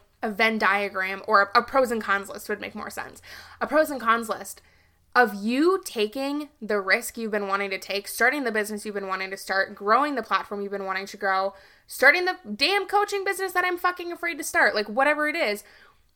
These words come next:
What are the pros and cons lists? Your con is what? That it might not go well, or that somebody might say something negative. That's it. And again, even if it doesn't go well,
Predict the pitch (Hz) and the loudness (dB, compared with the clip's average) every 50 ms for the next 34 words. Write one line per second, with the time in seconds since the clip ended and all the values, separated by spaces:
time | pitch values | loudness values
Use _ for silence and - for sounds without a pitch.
0 | _ _ _ - 240 202 277 359 392 392 359 339 - 294 285 247 254 233 220 214 | _ _ _ -12 -4 0 2 4 4 2 2 -2 -2 -2 -2 -2 -2 -4 0 0
1 | 202 196 190 - 160 - - - 220 254 320 320 - - - 349 339 320 277 240 | 0 0 -2 -8 -14 -14 -12 -8 -4 -4 -4 -4 -4 -4 -4 0 2 4 4 6
2 | 226 220 220 - - 240 226 214 208 196 214 196 - - - - 220 202 226 226 | 4 2 0 -2 -4 -4 -4 -4 -2 0 0 0 0 -2 -10 -14 -6 2 4 6
3 | 220 214 208 208 202 202 196 202 - - - _ _ _ _ _ _ _ - 233 | 6 6 6 6 6 4 2 0 -4 -16 -16 _ _ _ _ _ _ _ -6 -2
4 | 233 247 233 233 254 240 220 - 208 196 202 220 240 269 302 330 349 349 - _ | 0 0 0 2 2 2 2 2 0 0 2 4 6 6 6 4 0 -6 -12 _
5 | _ _ _ _ _ _ _ _ _ - 254 254 247 247 233 233 - - 254 233 | _ _ _ _ _ _ _ _ _ 6 6 8 8 8 6 4 2 -2 0 0
6 | 240 247 247 233 220 208 - 226 214 214 220 208 208 208 202 185 - - - - | 0 0 0 0 0 0 0 -2 -2 0 -2 -2 -2 -2 -4 -4 -6 -8 -12 -12
7 | - - - - _ _ _ _ _ _ _ _ _ _ _ _ - 208 254 320 | -12 -14 -18 -20 _ _ _ _ _ _ _ _ _ _ _ _ 0 2 4 4
8 | 330 - - - 254 240 - 57 - - _ _ _ _ _ _ _ _ _ _ | 2 2 -2 -2 -2 -2 -2 -4 -8 -14 _ _ _ _ _ _ _ _ _ _
9 | - 269 285 277 226 320 302 254 220 - - 277 294 349 359 359 330 339 320 226 | 0 2 2 4 4 2 2 2 0 -2 -4 -4 -2 -2 -2 -2 -4 -6 -4 0
10 | 220 220 220 269 285 254 220 202 190 196 214 233 269 294 302 285 - | 2 2 2 2 0 -2 0 2 2 2 2 2 2 2 0 -2 -8